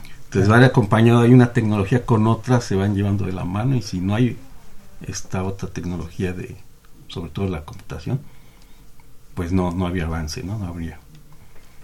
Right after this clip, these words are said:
Speaker 2: A-, Ana, ¿qué otros aspectos se pueden analizar con esta tecnología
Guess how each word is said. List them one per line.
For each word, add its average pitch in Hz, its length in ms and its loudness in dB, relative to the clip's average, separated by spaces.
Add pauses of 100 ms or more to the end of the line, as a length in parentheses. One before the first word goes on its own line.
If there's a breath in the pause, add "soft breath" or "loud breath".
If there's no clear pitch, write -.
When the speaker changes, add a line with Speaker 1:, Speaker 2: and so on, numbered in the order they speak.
(800 loud breath)
Speaker 2:
A-, 143 200 -2
Ana, 175 260 6
¿qué 185 120 2
otros 190 280 -2
aspectos 135 480 -2
se 120 100 -2
pueden 131 260 2
analizar 110 580 -4 (100)
con 107 360 -4
esta 113 260 -6
tecnología 110 720 -6